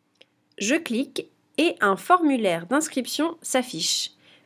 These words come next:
Puisque nous sommes déjà connectés, vous pouvez voir que celui-ci est déjà rempli en partie. Il ne vous reste plus qu'à sélectionner votre bibliothèque de rattachement et à cocher la dernière case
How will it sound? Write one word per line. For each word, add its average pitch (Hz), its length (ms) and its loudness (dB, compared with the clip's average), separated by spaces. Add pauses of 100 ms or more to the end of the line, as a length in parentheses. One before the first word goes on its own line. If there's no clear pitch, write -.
Puisque - 300 -2
nous 226 160 4
sommes 190 280 0
déjà 269 280 2
connectés, 240 580 -2
vous 196 140 -4
pouvez 214 280 0
voir 208 320 0
que 196 120 -4
celui-ci 208 500 -4
est 254 60 2
déjà 202 280 2
rempli 226 540 -2
en 277 100 2
partie. - 600 -4 (1300)
Il 320 100 8
ne 311 80 8
vous 269 120 2
reste 247 300 2
plus 359 180 4
qu'à 247 140 2
sélectionner 220 560 0
votre 233 280 -2
bibliothèque 220 720 0
de 214 180 0
rattachement 185 680 -2 (2000)
et 311 120 4
à 269 100 4
cocher 247 320 0
la 202 140 2
dernière 233 400 2
case 269 360 0